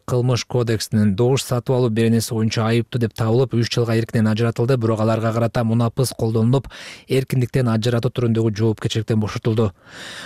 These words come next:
Сот өкүмү жыйырма тогузунчу февралда чыккан. Бул тууралуу мурдагы депутат жана мурдагы саламаттык сактоо министри Дамира Ниязалиеванын пикирин билүүгө мүмкүн боло элек. Эки миң жыйырма үчүнчү жылы жыйырма сегизинчи майда номер жыйырма алтынчы Ленин шайлоо округунан Жогорку Кеңештин депутаттыгына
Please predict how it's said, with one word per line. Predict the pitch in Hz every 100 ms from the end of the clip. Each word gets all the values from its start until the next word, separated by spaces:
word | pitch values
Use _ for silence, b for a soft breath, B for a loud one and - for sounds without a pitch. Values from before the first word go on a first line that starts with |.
| B
Сот | 165 160
өкүмү | 143 143 139 123
жыйырма | 127 123
тогузунчу | 127 120 -
февралда | 123 120 113
чыккан. | 110 - - 143 143 127
Бул | 113
тууралуу | - 120 117 117 110
мурдагы | 113 117 113
депутат | 107 107 - 123 127
жана | 123
мурдагы | 107 110 113 110
саламаттык | - 110 113 117
сактоо | - 113
министри | 113 110 120
Дамира | 113 110 117 117 113 104
Ниязалиеванын | 120 117 117 113 120 123 107 104
пикирин | 113 - 110 107
билүүгө | 113 113 113 110
мүмкүн | 113 - 113
боло | 110
элек. | 117 135 - B B B B B B B
Эки | 143
миң | 165 143
жыйырма | 135 147
үчүнчү | 135 147 131
жылы | 151
жыйырма | 139 127 120
сегизинчи | 127 113 113
майда | 113 113 101 117 127 131
номер | 120 113 101 95
жыйырма | 113 120 117
алтынчы | 110 127 113 - 139
Ленин | 127 117 120 117
шайлоо | 98 120 117 113
округунан | 110 113 113 131
Жогорку | 110 110 113 117
Кеңештин | 110 - 107
депутаттыгына | 113 - 117 110 110